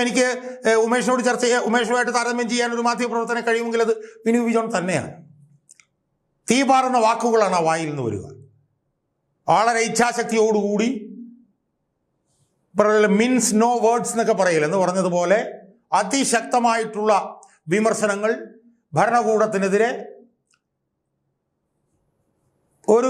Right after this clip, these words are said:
വിട്ടുവീഴ്ചയും ഇല്ലാതെ ഉയർത്തുന്ന ഒരു, ഏ, മാധ്യമപ്രവർത്തകൻ വിനു ജോണിനെ പോലെ വേറെ ആളും ഉണ്ടെന്ന് എനിക്ക് തോന്നുന്നില്ല. സി പി എമ്മിൻ്റെ എത്ര ശക്തമായിട്ടുള്ള ആക്രമണങ്ങൾക്ക് അദ്ദേഹം, എന്നുവെച്ചാൽ ശാരീരികമായ ആക്രമണം എന്നല്ല, അല്ലാതെയുള്ള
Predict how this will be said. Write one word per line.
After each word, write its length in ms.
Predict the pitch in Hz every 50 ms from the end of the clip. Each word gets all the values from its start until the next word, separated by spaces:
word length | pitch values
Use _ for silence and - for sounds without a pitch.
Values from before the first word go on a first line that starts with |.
| 220
വിട്ടുവീഴ്ചയും 680 | 226 233 - - 277 277 277 269 - - 262 254 247 247
ഇല്ലാതെ 260 | 233 240 233 233 226 226
ഉയർത്തുന്ന 380 | 226 220 226 220 220 214 214 208 190 - - - 202
ഒരു, 120 | 196 196 196 190 196 - - - - 196 190 _ _ _ _ _ _ _ _ _ _ _ _ _ _ _ _
ഏ, 100 | 208 202 175 175 175 180 190
മാധ്യമപ്രവർത്തകൻ 760 | 196 214 208 196 202 196 202 196 190 180 190 190 185 180 175 180 175 - - 190 170
വിനു 180 | 196 196 196 196 185
ജോണിനെ 220 | 180 180 175 175 165 185
പോലെ 120 | 175 170 170
വേറെ 140 | 165 160 160 160
ആളും 160 | 160 156 156
ഉണ്ടെന്ന് 260 | 151 139 143 139 131 127
എനിക്ക് 140 | 117 127 120
തോന്നുന്നില്ല. 260 | 113 113 131 156 156
സി 40 | 214 214
പി 80 | 233 240
എമ്മിൻ്റെ 200 | 240 247 240 240 233
എത്ര 200 | 240 247 262 247 254 247 220 - - - - - -
ശക്തമായിട്ടുള്ള 580 | - 220 214 220 262 247 247 247 247 220 240 233 220 233
ആക്രമണങ്ങൾക്ക് 600 | 240 233 233 247 240 240 240 240 233 226 220 233 220
അദ്ദേഹം, 180 | 214 220 214
എന്നുവെച്ചാൽ 300 | 214 - 185 190 226 220 220 - -
ശാരീരികമായ 440 | 165 170 202 240 247 254 247 247 247 247
ആക്രമണം 260 | 226 240 247 240 240
എന്നല്ല, 220 | 233 214 165 147 160 - - - - - - - -
അല്ലാതെയുള്ള 580 | 165 185 226 226 240 233 240 233 233 233 233